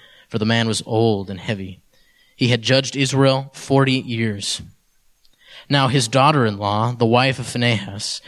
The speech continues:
was pregnant, about to give birth. And when she heard the news that the ark of God was captured and that her father-in-law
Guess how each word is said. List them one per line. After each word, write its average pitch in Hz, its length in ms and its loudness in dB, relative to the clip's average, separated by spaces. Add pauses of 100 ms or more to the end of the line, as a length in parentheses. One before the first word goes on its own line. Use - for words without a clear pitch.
was 113 140 0
pregnant, 131 580 0
about 127 240 0
to 131 60 -8
give 120 160 -4
birth. 110 400 0 (200)
And 127 120 0
when 127 80 2
she 170 260 4
heard 147 240 2
the 131 80 0
news 127 640 2
that 123 160 0
the 127 120 0
ark 139 320 4
of 131 120 -4
God 135 260 2
was 113 140 -4
captured 123 440 -4
and 120 120 4
that 113 100 0
her 127 120 2
father-in-law 117 680 2